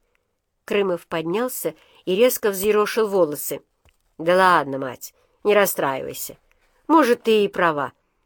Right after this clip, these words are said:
Надо будет, придёт сама. Но история интересная.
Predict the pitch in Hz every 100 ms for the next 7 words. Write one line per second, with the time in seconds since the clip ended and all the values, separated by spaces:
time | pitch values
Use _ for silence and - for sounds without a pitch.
0 | _ 262 294 269 226 208 208 180 - _
1 | 233 240 208 185 - 185 170 147 147 _
2 | _ _ _ _ _ - 170 185 214 -
3 | 247 247 262 269 269 339 311 214 - 214
4 | 220